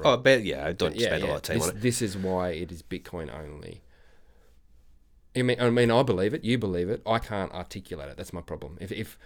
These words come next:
Speaker 2: you know, I've got my sh-, my shitcoining friend.
Speaker 1: Yes.
Speaker 2: Um, if he was to then sort of say to me, you know, "Why don't you like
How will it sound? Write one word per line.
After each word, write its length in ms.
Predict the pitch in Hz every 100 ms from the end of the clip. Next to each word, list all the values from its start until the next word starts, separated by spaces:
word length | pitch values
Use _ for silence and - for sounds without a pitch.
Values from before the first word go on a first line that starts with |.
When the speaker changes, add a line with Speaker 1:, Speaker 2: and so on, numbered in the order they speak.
| - -
Speaker 2:
you 140 | 120
know, 140 | 113 98
I've 100 | 95
got 100 | 101
my 180 | 95 90
sh-, 160 | - - - - _
my 180 | - 95
shitcoining 680 | 85 - - 92 90 82 82 - _ - - - - - -
friend. 280 | - 95 147 - - -
Speaker 1:
Yes. 320 | 104 90 - -
Speaker 2:
Um, 540 | 101 98 92 87 80 - - - - - - _ _ - _ - - _ - - - _ -
if 160 | 104
he 140 | 107 117
was 160 | 104
to 100 | -
then 200 | 101 98
sort 140 | 92 85
of 60 |
say 260 | - 101 90
to 80 | 82
me, 320 | 85 82 82
you 100 | 85
know, 240 | 80 80 - - _
"Why 320 | - 92 87
don't 340 | 87 85 80 -
you 80 | 85
like 420 | 71 73 -